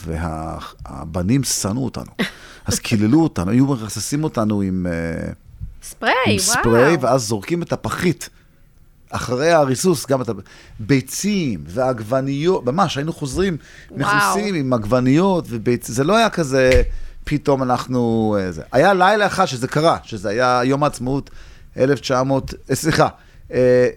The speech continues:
Speaker 1: כן, יום העצמאות אלף תשע מאות תשעים וחמש, עופרה חזה הופיע בכיכר רבין, זה היה הפעם הראשונה
Speaker 2: וואו.
Speaker 1: שקראו לזה כיכר רבין, אחרי שהוא נרצח, ואנחנו הופענו אחריה, and then everything changed.
Speaker 2: וואו, זה מדהים.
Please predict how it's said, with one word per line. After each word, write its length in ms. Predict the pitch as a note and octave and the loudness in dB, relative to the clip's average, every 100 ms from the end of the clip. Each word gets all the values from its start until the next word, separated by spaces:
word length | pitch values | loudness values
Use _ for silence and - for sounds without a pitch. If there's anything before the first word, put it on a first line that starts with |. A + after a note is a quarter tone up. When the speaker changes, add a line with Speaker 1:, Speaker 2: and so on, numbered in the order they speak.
| - - | -8 -2
Speaker 1:
כן, 240 | F#3+ C3 G#2+ | 0 0 2
יום 180 | D#3+ | 2
העצמאות 260 | F#3 D#3 E3 | 2 0 -2
אלף 140 | D#3+ | 0
תשע 100 | - | 0
מאות 100 | E3 - | -2 -2
תשעים 200 | - D3+ | -2 0
וחמש, 400 | A#2+ C3 E3+ B2+ | 2 2 2 0
עופרה 320 | E3 - C#3+ | -2 -2 -4
חזה 280 | C#3+ D#3 C3 | 0 2 2
הופיע 500 | G#2 - D#3 D#3+ E3 - - - - - - | 0 2 4 4 2 -6 -20 -20 -20 -20 -8
בכיכר 1300 | F#2+ A#2 A2+ A2 G#2+ G#2 G#2 G2+ - - - D3 D3+ | 0 4 4 4 4 2 2 0 -4 -14 -4 2 4
רבין, 340 | C3 G#2 C3+ D#3 | 4 2 2 4
זה 100 | A#2 | 2
היה 100 | A#2 | 2
הפעם 240 | - D3+ | 2 0
הראשונה 180 | D#3 - | 0 -2
Speaker 2:
וואו. 80 | C3+ | -4
Speaker 1:
שקראו 380 | - B2 A2 D#3 | -4 -2 2 4
לזה 200 | E3 A#2+ | 4 2
כיכר 380 | - A2+ A#2 A2+ | -2 0 2 2
רבין, 340 | G#2+ A2 C#3 | 2 0 0
אחרי 240 | C#3 G#2 G#2 | -2 -2 -2
שהוא 560 | - G2 F#2 F2 F#2 | 0 0 0 -2 -4
נרצח, 500 | F#2+ F2 - G#2 D3 - - - - - - - | -4 -6 -2 -2 -2 -4 -20 -20 -20 -20 -12 -2
ואנחנו 280 | A2 B2+ C3+ | 0 2 0
הופענו 360 | - C#3+ C#3+ | 2 2 2
אחריה, 380 | A2+ A#2 A2+ B2 - - - - - | 0 2 2 2 0 -14 -18 -18 -18
and 80 | - G2 A2 | -10 -4 0
then 340 | A#2+ A#2 - | 0 -2 -2
everything 300 | A2 G2 F#2 | 0 0 -2
changed. 340 | - E2+ - G3 | -4 -8 -8 -4
Speaker 2:
וואו, 380 | F#3 F#3 F3+ F#3 - | -2 -2 -4 -8 -12
זה 80 | |
מדהים. 420 | F#3 F3+ F#3 F3+ | -10 -8 -8 -8